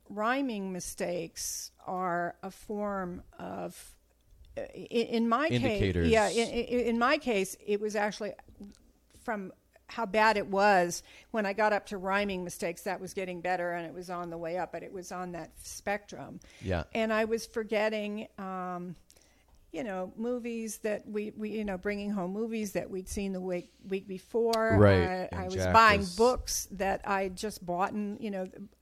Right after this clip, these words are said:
Speaker 1: that I just bought the week before.
Speaker 2: Right.
Speaker 1: And I didn't,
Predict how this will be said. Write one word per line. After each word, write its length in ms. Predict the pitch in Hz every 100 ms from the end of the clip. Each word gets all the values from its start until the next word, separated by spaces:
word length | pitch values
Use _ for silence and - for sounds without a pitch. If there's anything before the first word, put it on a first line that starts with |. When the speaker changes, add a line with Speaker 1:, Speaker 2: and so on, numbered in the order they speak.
| - 208
Speaker 1:
that 120 | 190
I 100 | 180
just 300 | 185 190 196
bought 320 | 180 180 175
the 80 | 180
week 280 | 202 247 -
before. 580 | 262 - 254 240 240 233 -
Speaker 2:
Right. 300 | 92 87 - - - _ _ - _ 226
Speaker 1:
And 420 | 220 220 214 214
I 120 | -
didn't, 280 | 302 370 294